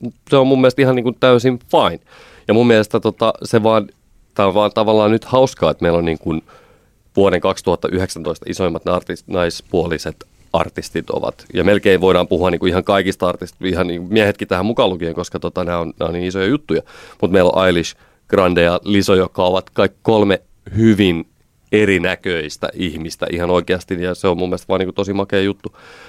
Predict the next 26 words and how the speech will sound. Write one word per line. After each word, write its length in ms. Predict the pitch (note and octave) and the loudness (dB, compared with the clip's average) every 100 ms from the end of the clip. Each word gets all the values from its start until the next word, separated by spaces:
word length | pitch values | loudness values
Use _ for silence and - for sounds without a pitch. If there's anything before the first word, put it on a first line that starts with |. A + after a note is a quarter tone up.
| - - | -10 0
Ariana 280 | A#2 A2 | 2 4
Grande 420 | G#2+ A2+ A2+ A2 - _ - | 4 2 4 2 0 _ -8
tekee 420 | G2 - F2 F2 - - _ _ - | -4 0 0 -2 -6 -20 _ _ -4
mielestäni 460 | G2+ F#2+ - E2+ E2 | 0 0 0 -6 2
hienoa 320 | A#2 A2+ F#2 | 4 4 2
musaa, 260 | G#2+ A2+ | 0 2
jos 80 | F#2+ | 2
mä 80 | F#2+ | 4
mietin 340 | G2 G2+ F2+ | 4 4 2
esimerkiksi 480 | F2 F2+ F2 F2 - | 0 0 0 -2 -4
niinku 200 | F2+ F2 | -6 -2
vaikka 220 | F2 - - _ _ _ _ _ - | -4 -4 -8 _ _ _ _ _ -2
niitä 220 | F#2+ F2+ | 0 2
biisejä, 380 | E2+ F2 E2 E2+ | 2 2 2 -2
mitä 160 | E2+ | 0
mä 60 | F2+ | -2
oon 120 | F2 | 0
tänä 220 | F#2+ F#2+ | 2 0
vuonna 240 | F2+ F2+ F2+ | 0 -2 -4
soittanut, 580 | - A2+ A2+ F#2+ E2 D2 - - _ _ _ _ - - | 0 0 2 0 -2 -4 -20 -20 _ _ _ _ -20 -4
vaikka 180 | G2+ A#2+ | -2 2
D 160 | C#3 | 4
J-keikoille 480 | C3 G#2+ F#2+ F#2 F#2 | 4 4 2 4 4
eniten, 200 | F#2+ F#2 | 2 2
niin 100 | F2 | 0
kyllä, 200 | A2+ G2 | 2 0